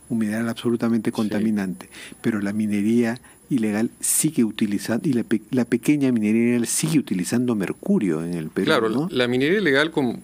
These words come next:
Speaker 2: como sabemos, utiliza equipos gigantes y todo. Y la minería artesanal, eh, lamentablemente usa el mercurio porque es, es más rentable eso. Sin embargo, ya... Eh,
Speaker 1: Pero eso
Speaker 2: a tra-,
Speaker 1: está prohibido.
Speaker 2: Está prohibido. Sin embargo, a través justamente de este incentivo de la minería artesanal,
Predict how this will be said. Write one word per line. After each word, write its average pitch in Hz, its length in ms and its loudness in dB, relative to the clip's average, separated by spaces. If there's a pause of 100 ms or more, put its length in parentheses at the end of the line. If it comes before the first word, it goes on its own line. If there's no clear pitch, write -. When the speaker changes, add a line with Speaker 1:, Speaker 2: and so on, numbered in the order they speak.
Speaker 2:
como 104 440 -2
sabemos, 127 520 0
utiliza 110 340 -2
equipos 120 320 -4
gigantes 101 580 0
y 95 40 -12
todo. 95 420 -2
Y 104 60 -4
la 104 80 0
minería 107 300 0
artesanal, 127 640 -2 (400)
eh, 98 260 -2
lamentablemente 135 640 -2
usa 151 180 -2
el 131 60 0
mercurio 139 440 -2
porque 113 240 -4
es, - 320 -6
es 120 260 -4
más 131 180 0
rentable 101 540 -2
eso. 104 280 -12 (260)
Sin 113 220 0
embargo, 156 440 2
ya... 139 400 2 (100)
Eh, 104 180 0
Speaker 1:
Pero 107 120 0
eso 98 80 -4
Speaker 2:
a 101 40 -2
tra-, - 20 2
Speaker 1:
está 110 160 0
prohibido. 98 500 2
Speaker 2:
Está - 180 -4
prohibido. 101 520 -2 (220)
Sin 113 200 -2
embargo, 143 320 2
a 139 80 -2
través 120 380 0
justamente 131 560 -2
de 127 80 4
este 127 180 -4
incentivo 123 640 -2
de 120 60 2
la 101 100 -2
minería 98 280 -2
artesanal, 110 600 -4